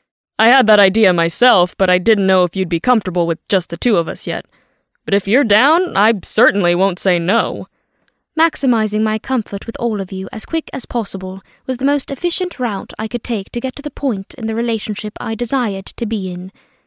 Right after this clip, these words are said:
Speaker 2: so I've been mentally conditioning myself to believe that I am fully comfortable with all of you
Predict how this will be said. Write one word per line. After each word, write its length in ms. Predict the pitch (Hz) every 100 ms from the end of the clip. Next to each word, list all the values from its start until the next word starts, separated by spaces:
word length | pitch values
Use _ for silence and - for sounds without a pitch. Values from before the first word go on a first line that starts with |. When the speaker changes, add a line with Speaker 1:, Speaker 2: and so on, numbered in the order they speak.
| _ -
Speaker 2:
so 140 | -
I've 160 | 269 247
been 160 | 277
mentally 400 | 302 339 320 330
conditioning 580 | - 285 262 - 214 196
myself 460 | 190 190 202 196 -
to 100 | 202
believe 360 | 202 196 202
that 120 | -
I 80 | 226
am 140 | 233 233
fully 320 | 294 302 330
comfortable 420 | - 226 202 202
with 140 | 220 -
all 240 | 247 208
of 120 | 190
you 200 | 185 180